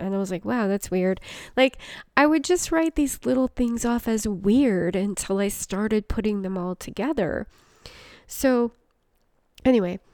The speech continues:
I started doing more energy work, um, and emotional releasing just as I was meditating. Like, things would just come to me. Like, I wasn't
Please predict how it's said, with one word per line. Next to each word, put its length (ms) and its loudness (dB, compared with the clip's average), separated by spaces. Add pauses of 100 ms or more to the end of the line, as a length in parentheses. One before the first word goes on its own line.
(280)
I 100 0
started 440 -4
doing 400 -2
more 300 -4 (100)
energy 480 -2
work, 440 -4 (440)
um, 580 -2
and 300 -4 (280)
emotional 520 -2
releasing 760 0
just 240 -4
as 180 0
I 80 2
was 220 -4
meditating. 640 0
Like, 180 -2
things 220 2
would 140 2
just 260 -4
come 360 -2
to 140 -8
me. 260 -6
Like, 320 -10
I 120 -2
wasn't 480 -2